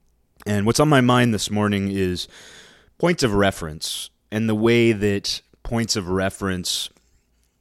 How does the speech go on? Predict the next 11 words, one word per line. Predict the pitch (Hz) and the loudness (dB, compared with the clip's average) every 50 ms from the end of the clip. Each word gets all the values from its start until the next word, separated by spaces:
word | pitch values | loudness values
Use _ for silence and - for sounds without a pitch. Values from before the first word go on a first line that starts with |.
| _ _ _ - - _ _ | _ _ _ -20 -20 _ _
shape | - - - 156 160 160 - - - - _ _ - | -10 -6 -4 -2 0 -2 -2 -4 -8 -16 _ _ -14
what | 104 113 117 120 117 | -6 -2 0 0 0
you | 117 107 104 | 0 -4 -6
see | 95 - - 123 117 107 98 | -6 -6 -4 -2 -2 0 0
out | 90 95 95 | 0 -2 -2
in | 98 90 | -6 -8
the | 85 | -8
world | 82 87 92 104 107 98 87 80 80 78 | -6 -4 -2 0 0 0 0 -2 -4 -6
and | 85 82 | -8 -6
how | 95 95 | -6 -6
you | 92 90 85 82 80 80 80 - | -6 -6 -6 -8 -8 -10 -10 -12